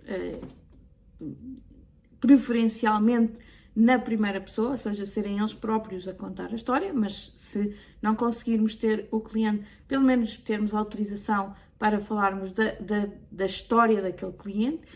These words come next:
e, ah, mostrar como é que o nosso produto ou como é que o nosso serviço ajudou realmente outros clientes a alcançar, ah, resultados extraordinários, ah, superar desafios,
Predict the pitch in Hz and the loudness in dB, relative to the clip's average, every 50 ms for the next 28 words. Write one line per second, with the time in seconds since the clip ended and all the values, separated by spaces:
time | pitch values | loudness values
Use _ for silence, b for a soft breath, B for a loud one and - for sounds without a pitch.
0 | b b b b b b - - 240 240 262 277 - - - - - - 254 262 | b b b b b b -10 -4 0 2 4 2 2 0 -6 -12 -6 -2 0 0
1 | 262 262 254 254 262 269 - - - 277 262 240 214 202 - 220 - 233 226 226 | 2 2 6 6 6 6 4 2 -2 0 2 2 2 2 0 -2 -2 0 2 2
2 | 240 247 254 254 - - 277 262 254 226 196 - - - - 196 202 190 190 190 | 2 2 0 -2 -2 0 2 2 4 2 0 -2 -4 -8 -8 -6 -4 -4 -4 -4
3 | 190 - - - - - 156 156 208 254 302 - - - - - - 190 196 - | -6 -8 -14 -18 -16 -12 -4 -2 0 0 0 -2 -8 -14 -20 -12 -10 -10 -8 -6
4 | 214 208 220 226 214 220 - 185 175 180 185 185 - - - 233 208 214 226 254 | -4 -2 -2 -2 -2 -2 -6 -10 -10 -10 -10 -12 -14 -10 -6 -4 -4 -2 0 0
5 | 302 - - b b b b b b b b - - 254 247 208 254 233 254 269 | -2 -2 -4 b b b b b b b b 0 2 2 4 4 4 4 4 4
6 | 269 - - 269 254 247 247 247 233 226 - - - 285 294 330 349 349 - - | 2 2 0 0 2 2 2 2 0 -2 -6 -6 -2 0 2 2 0 0 -4 -12
7 | - - - - 240 220 208 208 233 262 262 - - b b b b b b b | -18 -12 -6 -2 0 0 2 2 0 0 -2 -4 -10 b b b b b b b
8 | - - 240 247 247 247 247 262 254 247 233 - 262 240 226 220 214 214 208 B | 2 4 6 6 6 4 2 0 -2 -2 0 0 0 2 4 2 2 0 -4 B
9 | B B B B - - 185 185 180 175 190 202 196 220 226 220 220 - 226 220 | B B B B -8 -6 -6 -6 -6 -6 -8 -4 0 2 2 2 2 2 2 2
10 | 226 220 214 - - - - - - 240 247 240 208 - - 220 214 208 202 202 | 2 2 -2 -6 -12 -16 -16 -6 -2 0 0 0 0 -2 -4 -4 -2 -2 -4 -6
11 | 190 196 214 233 247 247 262 269 262 - b b b b b b - - - 214 | -4 -2 -2 0 0 0 0 -2 -4 -6 b b b b b b -16 -8 -4 -4
12 | 214 208 202 208 226 - - - - 269 220 - 247 240 233 220 214 196 180 180 | -2 -2 -2 -4 -4 -6 -4 0 0 2 2 2 2 2 2 0 0 -2 -6 -6
13 | - - 220 233 254 254 247 247 254 226 - - - | -2 0 2 2 2 2 0 -2 -4 -6 -8 -12 -18